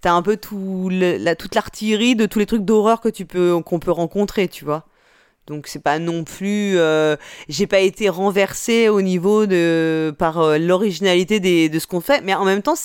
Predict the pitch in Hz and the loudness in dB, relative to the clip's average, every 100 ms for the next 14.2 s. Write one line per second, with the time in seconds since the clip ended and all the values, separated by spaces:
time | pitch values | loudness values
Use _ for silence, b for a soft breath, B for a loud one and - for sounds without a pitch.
0 | - 180 170 254 - 214 - 196 202 196 | -4 0 0 -2 -2 -2 0 -2 -2 -4
1 | 220 - 247 b b 165 185 _ - 233 | -4 -4 -6 b b -6 -6 _ 0 0
2 | 240 - 160 - - - - - 214 220 | 0 -8 -10 -8 -12 -16 -16 -6 -4 -2
3 | 190 185 185 180 180 185 185 240 208 175 | -2 0 0 0 0 0 -4 -4 -2 -2
4 | 180 170 160 214 226 196 185 170 196 190 | -2 -2 -2 -4 -4 -4 -4 -4 -6 -4
5 | 180 160 160 B B B 170 180 220 220 | 0 -2 -2 B B B 0 2 0 -2
6 | 175 180 180 165 180 185 170 - 165 165 | -12 -10 -12 -10 -6 -4 -4 -6 -8 -6
7 | 190 190 185 156 185 180 190 185 190 175 | -4 -2 -2 -4 -6 -4 -4 -4 -6 -4
8 | 214 202 165 165 170 175 165 165 156 247 | -2 -2 -2 -6 -6 -4 0 0 -4 -8
9 | 214 180 185 202 180 156 - 160 151 147 | -6 -4 -2 0 0 -2 -8 -10 -8 -8
10 | 147 190 165 - 160 147 156 - - 185 | -4 -4 -4 -10 -12 -8 -10 -10 -12 -6
11 | 180 156 143 B B B B B - 196 | -4 -4 -6 B B B B B -10 -4
12 | 196 - 175 - 214 208 143 165 170 - | -4 -2 -4 -2 -2 0 -2 -2 -8 -8
13 | 190 - 175 - 143 151 156 151 - 147 | -10 -8 -10 -8 -12 -12 -14 -14 -8 -6
14 | 143 | -4